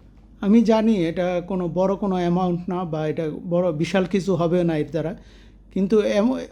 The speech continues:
অল্প অল্প করে যদি সবাই আমরা সহযোগিতা করি,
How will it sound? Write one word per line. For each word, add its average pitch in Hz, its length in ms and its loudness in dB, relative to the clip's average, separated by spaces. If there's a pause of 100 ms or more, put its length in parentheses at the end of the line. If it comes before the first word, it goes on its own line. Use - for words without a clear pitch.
অল্প 247 440 0
অল্প 262 300 4
করে 254 180 2
যদি 226 220 0
সবাই 226 340 0
আমরা 202 240 0
সহযোগিতা 190 540 2
করি, 214 380 0